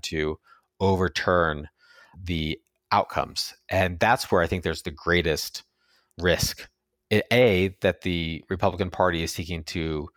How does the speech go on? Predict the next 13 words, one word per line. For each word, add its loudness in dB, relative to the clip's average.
make 0
it 0
harder 0
to -2
vote 0
and -6
make -2
the -4
outcomes -2
less -2
likely -2
to -2
be -4